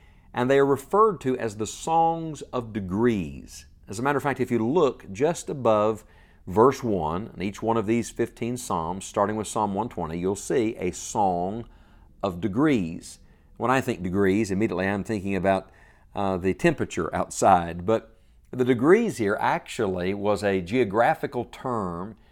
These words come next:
uh, used for progress.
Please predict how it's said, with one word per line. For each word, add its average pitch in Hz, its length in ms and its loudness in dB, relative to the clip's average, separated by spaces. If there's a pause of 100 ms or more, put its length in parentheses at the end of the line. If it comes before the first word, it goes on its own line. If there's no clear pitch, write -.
(380)
uh, 107 100 -6
used 123 920 0
for 117 380 2
progress. 110 960 0